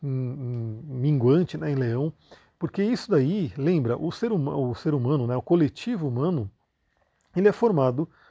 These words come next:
por cada um de nós. Então, cada um de nós, a gente tem sim uma participação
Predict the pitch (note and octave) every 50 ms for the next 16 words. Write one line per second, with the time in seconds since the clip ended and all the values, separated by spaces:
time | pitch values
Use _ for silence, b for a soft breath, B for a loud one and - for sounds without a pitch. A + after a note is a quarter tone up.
0 | b b - D#4 - - G3 F3+ D#3 C#3+ D#3 E3+ F3 G3 F3+ C#3+ B2 A#2+ A2 -
1 | - - - - _ _ _ _ _ _ _ _ b b b b b b b b
2 | - B3+ - - D4 F#4 F#4 F4 C#4 A#3 D#3 D3 B2+ B2+ C3+ E3+ F#3 C#3+ D#3 C#3
3 | D3+ G3 F#3+ - - _ - G3 C4 A#3+ - - - D3+ E3 G3+ G#3+ D#3 A2 b
4 | b b b b b b D3 D3 D#3+ E3 - - - F#3 - - - A#3+ - C#4+
5 | C4 - - E3 D#3 E3 G3+ A#3